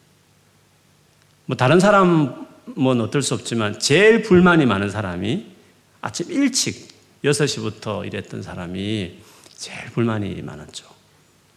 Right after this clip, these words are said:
그래서 참다가 참다가 불만을 터뜨리죠. "왜 한 시간 일하고도 한 데나리온을 주시는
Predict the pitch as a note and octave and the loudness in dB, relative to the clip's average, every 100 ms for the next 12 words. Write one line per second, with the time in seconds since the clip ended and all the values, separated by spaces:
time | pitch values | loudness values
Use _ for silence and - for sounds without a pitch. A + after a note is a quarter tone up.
0 | _ _ _ _ _ _ _ _ - D#3+ | _ _ _ _ _ _ _ _ 0 2
1 | - A#2+ A#2 A2 F#2+ - - G#3 - F3 | 2 2 2 2 -2 -6 -6 -6 -2 -2
2 | E3 D3 C#3+ C#3 G#2+ G#2+ A#2 - - _ | 0 -2 -2 -2 0 -2 -4 -10 -20 _
3 | _ _ _ _ _ - D3 D3+ D#3 C#3 | _ _ _ _ _ -4 4 6 6 4
4 | A#2+ A#2 G#2+ - - - - - - _ | 2 -4 -12 -14 -16 -16 -18 -18 -20 _
5 | _ _ _ _ _ _ _ _ _ _ | _ _ _ _ _ _ _ _ _ _
6 | _ _ _ _ _ _ _ _ _ C3 | _ _ _ _ _ _ _ _ _ 2
7 | C#3 C3+ A#2 G#2+ - - - - _ _ | 4 4 4 0 -8 -16 -20 -20 _ _
8 | _ _ _ _ _ _ _ _ _ - | _ _ _ _ _ _ _ _ _ -2
9 | G3+ G3+ B3 G#3+ E3+ D#3 D3 C#3 C#3 A#2 | 2 4 4 6 6 6 4 4 4 4
10 | C3 C#3 C#3 C3+ A#2+ A2 B2 - A#2+ A2 | 4 4 4 2 2 -2 -6 -6 -4 -2
11 | G2+ G#2+ | -4 -6